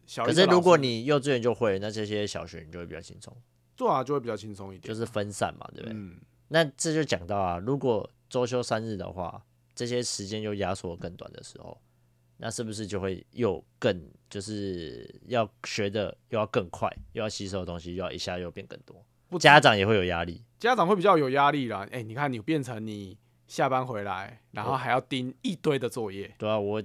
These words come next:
Speaker 2: 教，我现在教我女儿在那边画那个，她画鬼画符。我讲到这个我就想到前几天母亲节嘛，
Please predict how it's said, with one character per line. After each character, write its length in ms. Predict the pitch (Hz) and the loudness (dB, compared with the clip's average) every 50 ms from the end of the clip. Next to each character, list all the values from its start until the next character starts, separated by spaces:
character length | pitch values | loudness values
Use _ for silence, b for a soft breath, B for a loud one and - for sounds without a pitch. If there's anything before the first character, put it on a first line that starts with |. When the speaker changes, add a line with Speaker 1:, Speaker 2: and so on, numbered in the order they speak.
| - _ | -8 _
Speaker 2:
教， 220 | - 135 123 120 | 0 2 4 4
我 120 | 123 120 113 | 4 2 0
现 140 | 104 127 | 0 0
在 100 | 127 127 123 | 0 -2 -2
教 200 | 104 - 127 120 | 0 2 4 4
我 140 | 120 117 110 | 4 2 0
女 140 | 104 95 | -2 -4
儿 200 | 90 92 90 92 | -4 -4 -6 -6
在 120 | 92 - 107 | -4 -4 -4
那 60 | 110 | -4
边 220 | 110 110 110 110 | -2 -4 -4 -4
画 280 | 120 - - 120 104 98 | -2 2 4 4 4 4
那 120 | 98 104 | 2 -2
个， 160 | 98 101 90 92 | -4 -2 0 2
她 160 | 101 107 110 | 2 2 2
画 260 | - - 120 101 95 | 4 2 2 2 2
鬼 180 | 90 - - - | -2 -6 -8 -6
画 180 | 85 98 101 | -4 -2 -4
符。 180 | 87 - - 95 | -4 -6 -10 -12
我 440 | 92 92 92 92 92 90 104 107 - 95 - | -10 -8 -6 -8 -8 -10 -12 -14 -16 -16 -14
讲 160 | - - 98 92 | -12 -10 -8 -4
到 120 | 110 123 | -2 0
这 80 | 123 123 | 0 0
个 60 | 104 | 0
我 60 | 92 | 0
就 80 | 101 107 | -2 -4
想 220 | 95 - - 90 - | -6 -8 -10 -12 -12
到 180 | - - - - b b b b b b b | -12 -12 -12 -12 b b b b b b b
前 140 | - 117 | -4 -2
几 120 | 127 131 117 | -2 0 0
天 200 | 107 120 123 127 | 2 2 2 0
母 260 | 123 110 104 98 98 | -2 -4 -4 -4 -4
亲 240 | 98 - 135 139 143 | -4 -2 -2 -2 -4
节 220 | 117 117 - 76 | -4 -6 -6 -8
嘛， 160 | 76 60 - | -10 -16 -18